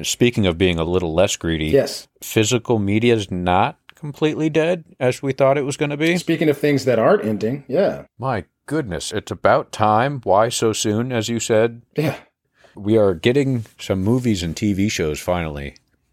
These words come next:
Speaker 1: that have been held back.
Speaker 2: You know that hot new show that ended last week, WandaVision? That hot, well, it's still hot off the presses?
Speaker 1: Right.
Speaker 2: Yeah,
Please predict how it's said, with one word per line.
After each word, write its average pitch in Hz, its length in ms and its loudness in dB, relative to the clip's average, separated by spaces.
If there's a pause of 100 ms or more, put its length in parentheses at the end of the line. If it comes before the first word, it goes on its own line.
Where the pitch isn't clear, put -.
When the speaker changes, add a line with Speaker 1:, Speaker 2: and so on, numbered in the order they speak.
(460)
Speaker 1:
that 90 180 2
have 80 180 -2
been 76 380 -6
held 117 380 -2
back. 95 420 2 (400)
Speaker 2:
You 151 120 0
know 156 120 4
that 127 160 4
hot 151 340 2
new 156 220 2
show 156 300 0
that 147 200 0
ended 156 280 -2
last 151 300 0
week, 156 200 -4
WandaVision? 156 680 -2
That 95 140 -4
hot, - 260 0
well, 113 120 -4
it's - 100 -10
still 156 160 -2
hot - 440 -2
off 143 160 -2
the - 80 -10
presses? 180 420 -2
Speaker 1:
Right. 101 160 4
Speaker 2:
Yeah, 113 200 0